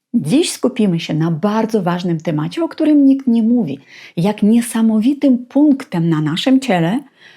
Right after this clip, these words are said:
jest pępek i jak może nam pomóc w rozpoznaniu wielu dolegliwości. Zwróciliście uwagę,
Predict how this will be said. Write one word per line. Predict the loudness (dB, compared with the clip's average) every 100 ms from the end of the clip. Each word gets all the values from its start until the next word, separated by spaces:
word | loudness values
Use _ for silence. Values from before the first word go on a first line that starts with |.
| _ -4
jest | 0 0 -2 -8 _ _
pępek | -4 -4 -6 -10 _ _
i | -2
jak | -2 -4 -4
może | -2 0 0 0
nam | 0 -2 -6 -6
pomóc | -2 0 -2 -6 _ -4
w | 0
rozpoznaniu | 0 -2 -6 -6 -4 -4 -2 -4 -8 _ _
wielu | -4 -2 -2 -2
dolegliwości. | -2 -4 -6 -8 -8 -10 -12 -20 -20 _ _ _ _ _ _ -4
Zwróciliście | -4 -2 -4 -2 -2 -2 -2 0
uwagę, | 0 0 -2 -4